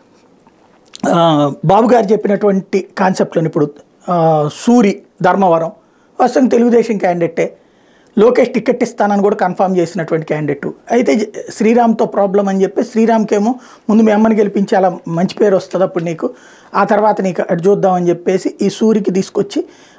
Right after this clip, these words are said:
ఆ సీటుని బీజేపీకి ఇచ్చి బీజేపీ తరపున సూరిని పోటీ చేయించేటట్టు. ఆది, ఆదినారాయణ రెడ్డి ఓపెన్ సీక్రెటే, తనెవరు ఏంటి అన్నటువంటి తెలుగుదేశం నుంచి బీజేపీలోకి ఒక్క రోజున కూడా తెలుగుదేశాన్ని ఏమనరు. ఆ రోజు నుంచి ఈ రోజు వరకు కూడా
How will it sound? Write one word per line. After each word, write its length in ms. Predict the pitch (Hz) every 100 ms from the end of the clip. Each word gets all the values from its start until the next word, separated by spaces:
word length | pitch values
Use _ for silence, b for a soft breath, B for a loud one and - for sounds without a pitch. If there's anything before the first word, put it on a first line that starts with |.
| B
ఆ 140 | 202 226
సీటుని 440 | 233 262 247 202 - 170
బీజేపీకి 460 | 214 214 214 208
ఇచ్చి 240 | 208 - 302 -
బీజేపీ 480 | 208 214 226 214 214
తరపున 400 | 208 196 262 - - -
సూరిని 340 | 233 214 196
పోటీ 220 | 185 180
చేయించేటట్టు. 600 | 160 165 151 160 151 - 190 b b b b b _ -
ఆది, 640 | - 214 226 240 220 208
ఆదినారాయణ 580 | 202 202 208 233 220 220
రెడ్డి 300 | 208 208 - -
ఓపెన్ 300 | 196 208 190
సీక్రెటే, 440 | 196 - 170 160
తనెవరు 540 | 180 180 175 175 202 214 _ _ 175
ఏంటి 460 | 185 175 147 175 175
అన్నటువంటి 360 | 165 156 151
తెలుగుదేశం 360 | 165 185 180 175
నుంచి 240 | 175 - 415 B B B B B
బీజేపీలోకి 580 | 202 185 170 165 147 -
ఒక్క 160 | 170
రోజున 200 | 196 202
కూడా 160 | 202 196
తెలుగుదేశాన్ని 540 | 196 180 185 180 170
ఏమనరు. 340 | 170 175 175 -
ఆ 120 | 175
రోజు 200 | 185 190
నుంచి 280 | 185 180 - -
ఈ 80 |
రోజు 220 | 170 175 175
వరకు 200 | 175 -
కూడా 220 | 233